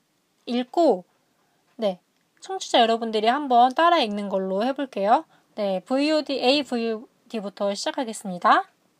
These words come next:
네. 그냥 찾아보시면 돼요. 보고 계시죠?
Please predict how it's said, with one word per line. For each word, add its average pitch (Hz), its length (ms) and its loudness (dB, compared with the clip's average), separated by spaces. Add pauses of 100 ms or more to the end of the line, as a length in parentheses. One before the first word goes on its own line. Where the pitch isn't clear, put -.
(1200)
네. 196 280 -6
그냥 240 160 -4
찾아보시면 277 580 -2
돼요. 190 360 -4 (360)
보고 226 180 -8
계시죠? 320 400 -4